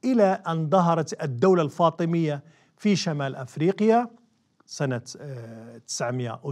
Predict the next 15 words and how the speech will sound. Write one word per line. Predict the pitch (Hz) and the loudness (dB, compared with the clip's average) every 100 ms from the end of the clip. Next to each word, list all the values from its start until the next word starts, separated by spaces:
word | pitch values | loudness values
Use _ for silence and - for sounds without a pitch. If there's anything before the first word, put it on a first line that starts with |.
| - - 139 127 - | -8 -8 -8 -10 -8
وتسعة | 147 127 165 135 123 | -8 -6 -6 -4 -4
ميلادية، | 113 113 117 127 175 233 254 - - - _ | -4 -6 -8 -2 2 4 2 -2 -18 -20 _
مما | 233 320 320 247 | -2 0 4 4
شجع | - 208 165 208 180 | 4 2 4 4 4
كذلك | 190 170 190 180 - | 4 2 2 2 2
على | 156 135 151 151 147 _ _ - | 0 0 0 0 -2 _ _ 0
ظهور | 165 185 226 208 160 - | 4 6 8 6 6 0
الدولة | 143 123 190 180 139 113 - - | -4 4 6 6 2 -4 -10 -14
الح-، | 135 - 147 | -12 -8 -8
آه، | 131 131 123 123 _ _ - | -8 -10 -12 -14 _ _ -16
الحمدانية | 131 - 160 147 160 175 226 247 247 220 | -12 -6 -4 2 2 4 4 6 4 0
سنة | - 165 139 | -6 -4 -4
تسعمية | - - - 120 127 120 117 - _ 165 | -8 -14 -10 -8 -8 -8 -12 -18 _ -12
وثلاثين | 131 131 127 120 - 123 104 - | -10 -6 -6 -6 -8 -8 -10 -10
ميلادية، | 135 117 117 127 190 233 240 | -8 -4 -4 0 4 4 4